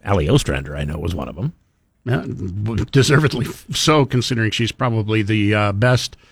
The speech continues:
Speaker 2: I was gonna say not even female, the best period athlete in track and field in Boise State history.
Speaker 1: Yeah, that's, that's probably true.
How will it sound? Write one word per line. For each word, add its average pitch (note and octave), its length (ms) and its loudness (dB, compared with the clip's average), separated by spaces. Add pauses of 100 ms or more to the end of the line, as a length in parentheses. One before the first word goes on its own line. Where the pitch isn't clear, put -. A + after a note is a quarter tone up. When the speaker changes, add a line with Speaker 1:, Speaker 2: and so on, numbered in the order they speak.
(460)
Speaker 2:
I A2+ 40 -2
was A2+ 120 2
gonna G#2 100 4
say A#2 180 4
not A2+ 200 6
even G#2 180 2
female, A#2+ 480 2
the A#2 120 0
best A#2 340 2 (240)
period B2 580 4
athlete A#2 580 2
in G#2 200 2
track B2 300 2
and F#2+ 120 -2
field B2+ 320 2
in G2+ 80 -2
Boise A2 300 -4
State F#2+ 220 -6
history. B2 440 0 (500)
Speaker 1:
Yeah, D2 320 -2
that's, - 260 -16
that's - 200 -12
probably D#2 460 -8
true. G2 320 -2